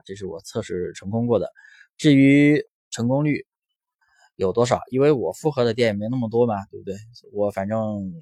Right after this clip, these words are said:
两个都通过了，我两，两个有过这样的情况都通过了。至于第三个、第四个会不会通过，这个未知的，也靠大家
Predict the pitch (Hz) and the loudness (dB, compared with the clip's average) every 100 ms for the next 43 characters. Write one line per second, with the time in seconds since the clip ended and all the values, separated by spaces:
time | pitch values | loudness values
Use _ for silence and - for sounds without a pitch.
0 | 98 98 90 107 110 110 110 110 107 - | -8 -6 -4 -4 0 0 0 0 -2 -4
1 | 131 139 110 - _ _ _ _ 107 101 | -2 0 -2 -4 _ _ _ _ -6 -4
2 | 104 95 87 110 98 95 120 104 95 95 | -2 -4 -4 0 0 2 0 0 -2 -6
3 | 92 90 90 87 90 90 - 113 113 98 | -6 -8 -12 -18 -16 -18 -14 -8 -2 -2
4 | 76 _ _ _ - 151 156 165 170 175 | -4 _ _ _ -4 2 2 4 4 4
5 | 175 156 - 151 135 127 117 117 98 - | 2 0 -4 -2 0 -2 -4 -8 -8 -12
6 | 104 95 92 104 - 95 90 90 - 117 | -12 -8 -6 -6 -8 -10 -10 -12 -10 -6
7 | 110 107 | -2 -2